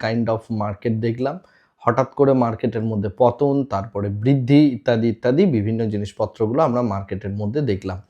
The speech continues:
কিন্তু এই জায়গায় যেটা ইম্পর্টেন্ট সেটা হচ্ছে একটা সেক্টর, যে সেক্টরটা হচ্ছে মেটাল। মেটালের মধ্যে আমরা আজকের ডেটে বেশ বড় রকমের একটা বৃদ্ধি দেখলাম। Actually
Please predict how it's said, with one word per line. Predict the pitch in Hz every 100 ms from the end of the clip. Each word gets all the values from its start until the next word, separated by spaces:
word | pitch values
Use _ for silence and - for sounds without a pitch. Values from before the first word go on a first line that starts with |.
| _ - - - _
কিন্তু | 202 208 147 -
এই | 156 180 208
জায়গায় | 214 208 196 214
যেটা | 160 156
ইম্পর্টেন্ট | 170 123 110 151 151 139 170
সেটা | 131 113
হচ্ছে | 127 -
একটা | 120 - 123
সেক্টর, | - 110 110 - 101 123
যে | 117 117
সেক্টরটা | - 101 127 - 120
হচ্ছে | - 202
মেটাল। | 123 98 101 95 98 _ _ _
মেটালের | 143 147 190 180
মধ্যে | 175 170 165
আমরা | 196 151 135
আজকের | 120 - 135
ডেটে | 127 139
বেশ | 107 127 143 -
বড় | 110 117 131
রকমের | 127 131 131
একটা | 123 -
বৃদ্ধি | 101 101 117 117 131
দেখলাম। | 139 143 165 165 -
Actually | - - 151 151